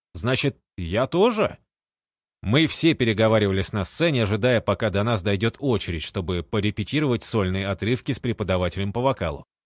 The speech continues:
Когда настал мой черед, я включил своего внутреннего Элиса Купера. «Сейчас я покажу этим фарисеям».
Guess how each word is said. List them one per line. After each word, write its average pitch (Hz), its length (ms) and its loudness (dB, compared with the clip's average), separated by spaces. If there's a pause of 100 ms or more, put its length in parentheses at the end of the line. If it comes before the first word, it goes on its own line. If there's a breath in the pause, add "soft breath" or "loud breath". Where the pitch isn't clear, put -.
(220)
Когда 156 300 4
настал 180 380 2
мой 135 180 2
черед, 135 420 0 (160)
я 151 220 4
включил 175 420 0
своего 135 360 2
внутреннего 104 580 0
Элиса 107 380 0
Купера. - 460 -6 (680)
«Сейчас 143 440 0
я 139 140 2
покажу 143 600 2
этим 98 220 -2
фарисеям». 104 640 -2